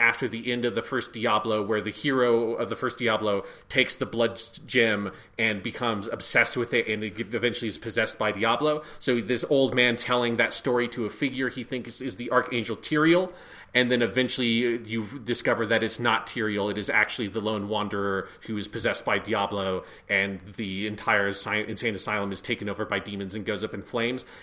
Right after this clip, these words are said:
It's a great little short movie, and the, a lot of the tone of this trailer felt like it was deliberately nodding to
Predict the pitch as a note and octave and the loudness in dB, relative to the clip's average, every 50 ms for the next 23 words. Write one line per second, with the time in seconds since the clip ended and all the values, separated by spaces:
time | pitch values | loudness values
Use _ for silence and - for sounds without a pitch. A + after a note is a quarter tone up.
0 | - - D3+ D3 - D3+ C3+ C3 - - - A2 G#2+ A#2 C#3 C3+ C3+ C3+ C3+ C3+ | 0 4 4 6 6 6 4 4 2 -4 -6 -2 4 6 8 8 8 6 4 2
1 | C3 C3 B2 A#2 A#2 - - A#2 A#2 A#2 A#2 A2 A2 G#2+ G2+ G#2+ G#2 G2+ G2 - | 2 2 4 2 2 2 2 4 4 2 2 0 -2 -2 -2 -2 -4 -4 -6 -8
2 | - - - - _ - A#2+ A#2 A#2 A#2 A2+ G#2+ G2 A#2+ A#2+ A#2+ B2 C3 C3 C3+ | -12 -20 -20 -8 _ 2 4 6 6 4 2 0 2 2 2 6 8 8 8 8
3 | A#2 A2 B2 - - - - - B2+ B2+ B2 A#2+ A#2+ A2+ A#2+ A#2 A2 G2 A#2+ G#2+ | 6 2 -2 -4 -4 -4 -2 2 2 2 4 2 2 0 0 -2 -4 -4 -4 -6
4 | - - - C3 A#2 A2+ G#2+ G#2 G2+ - - A#2 A2 A2+ G#2+ G2+ A2 A#2 G#2+ F#2+ | -4 -2 2 2 4 4 2 0 -2 0 0 0 2 2 0 0 0 -2 -2 -2
5 | F#2+ - C3+ B2 A2+ A2+ A#2 A#2+ B2 A2+ A#2+ A#2 - B2+ A2+ G#2+ A2+ A2+ A2 A2 | -2 0 0 0 0 0 2 4 4 4 2 0 -2 -4 -4 -2 0 2 4 4
6 | G#2+ G#2+ G#2+ G#2 G2+ - - A#2 G#2+ G#2 G#2+ G2+ - | 4 2 0 -2 -4 -6 -4 -4 -2 -2 -2 -4 -6